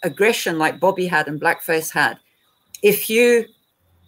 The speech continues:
try to just be there, you were human, you, s-, you smelt of human, you look, you're a human, and they wanted to take me out and kill me. So I started to talk to them because I realized that hippos are very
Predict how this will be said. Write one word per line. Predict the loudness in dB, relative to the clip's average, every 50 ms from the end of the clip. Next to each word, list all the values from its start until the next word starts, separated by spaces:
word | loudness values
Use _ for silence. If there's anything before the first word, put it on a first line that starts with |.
| _ _ _
try | -4 0 2 4 4 4
to | 2 2 -2 -2
just | 0 0 0 0 0 -2 -6
be | -6 -2 2
there, | 4 4 4 4
you | 2 0
were | 0 0
human, | 0 -2 -2 -4 -2 -2 0 -2 -2
you, | -2 -4
s-, | -4 -6 -8 -10 -10 -10
you | -10 -8
smelt | -6 -4 -2 0 0 0 -2 -4
of | -6 -4
human, | 0 0 2 2 2 0 -2 -4 -6 -12 _ _ _ _
you | -6 -4 -2
look, | 0 2 0 0 0 -6 _ _ _ -8
you're | -2 0 0 0
a | 0
human, | 0 0 0 0 0 -2 -4 -4 _ _ _ _ _ _ 0
and | 2 4 6
they | 6 6 6
wanted | 6 4 4 4 2 0 -2
to | 0
take | 0 0 0 2
me | 2 2
out | 4 4 2 2 -2
and | -4 0
kill | 4 4 4
me. | 4 2 -4 -8 _ _ _ _ _ _ _ _ _ _ -4
So | 0 2 2
I |
started | 2 4 4 2 2 2 -2
to | -6 -12 -14 _ _ -2
talk | -2 -2 -2 -2 -6
to | -8 -6
them | -6 -8 -8 -10 _ _ _ _ _ _ _ _ _ -4
because | -2 0 0 2 2 4
I | 2
realized | 2 2 2 4 6 8 8 8 8 6 4 4 2 0 -2 -2 -2
that | -2 0
hippos | 2 2 2 2 2 2 2 2 2
are | 0
very | -2 -2 0 0 2 4 4 2 2 -2 -6